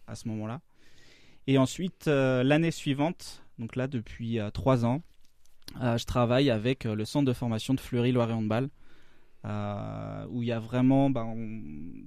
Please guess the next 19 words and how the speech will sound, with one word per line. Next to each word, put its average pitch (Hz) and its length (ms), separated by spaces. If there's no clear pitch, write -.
chaque - 320
année, 135 180
il 139 60
y 135 60
a 120 60
des 123 120
joueuses 135 240
qui 127 100
signent 127 180
des 127 100
contrats 120 280
pro. 127 340
Et, 107 240
euh, 101 260
et 101 120
voilà. 113 260
Et 113 80
puis, 110 220
euh, 101 240